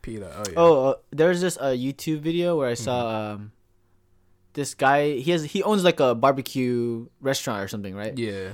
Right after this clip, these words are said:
Speaker 2: And then next thing you know, I think they put, like, a, a sale mar-, sign. They
Speaker 1: Mm-hmm.
Speaker 2: put a sale sign.
Speaker 1: Mm-hmm.
Speaker 2: And then peta came and started striking at his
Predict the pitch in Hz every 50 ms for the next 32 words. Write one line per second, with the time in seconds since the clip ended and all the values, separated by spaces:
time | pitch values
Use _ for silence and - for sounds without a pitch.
0 | - _ - 156 147 156 151 160 180 175 - - 190 180 165 160 160 156 - 165
1 | - - 220 202 180 165 156 - 190 165 151 156 143 - - 135 127 123 117 117
2 | 113 101 - - 110 - - - 123 123 135 139 139 143 - - - - 160 147
3 | 151 156 160 160 156 - _ _ - 131 113 104 107 135 - - 143 123 110 -
4 | - 120 117 123 - - 147 143 143 147 147 147 - _ _ _ _ _ _ _
5 | _ _ _ - 107 101 101 98 101 113 - - 135 131 139 143 143 143 139 139
6 | 131 127 113 - - - 190 165 147 - - 151 135 123 120 120 - - 123 117
7 | 107 - - 123 120 120 123 117 110 104 101 104 95 92 101 - - - - -
8 | _